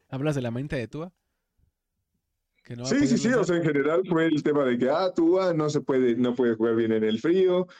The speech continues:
Speaker 2: y hubo incluso ahí un par de, de fans y de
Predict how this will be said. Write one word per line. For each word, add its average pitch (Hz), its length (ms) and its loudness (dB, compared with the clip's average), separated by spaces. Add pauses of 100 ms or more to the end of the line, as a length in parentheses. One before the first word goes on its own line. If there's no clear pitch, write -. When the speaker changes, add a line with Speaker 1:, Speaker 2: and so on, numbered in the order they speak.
(220)
Speaker 2:
y 113 920 2 (180)
hubo 208 320 2
incluso 196 420 0
ahí 190 240 2
un 190 200 2
par 180 200 0
de, 175 300 0 (320)
de 110 580 2 (180)
fans 190 560 -4
y 127 160 2
de 113 420 2